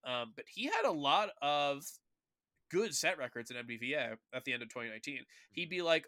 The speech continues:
eleven and one with Mog, or, like, you know, eight and one with Juice Box or something.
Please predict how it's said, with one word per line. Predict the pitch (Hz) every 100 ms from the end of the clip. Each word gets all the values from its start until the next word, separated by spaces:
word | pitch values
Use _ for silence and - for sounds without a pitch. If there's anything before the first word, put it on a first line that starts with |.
| -
eleven | 147 123 123 131 147
and | 143
one | 151 151
with | 143
Mog, | 147 185 135 123 117 -
or, | 131 135
like, | 131 127 127 - - _ _ _ _
you | 120
know, | 113 117 -
eight | 170 156
and |
one | 151 156
with | 147
Juice | 139 123
Box | - 120 117
or | 123
something. | 113 113 -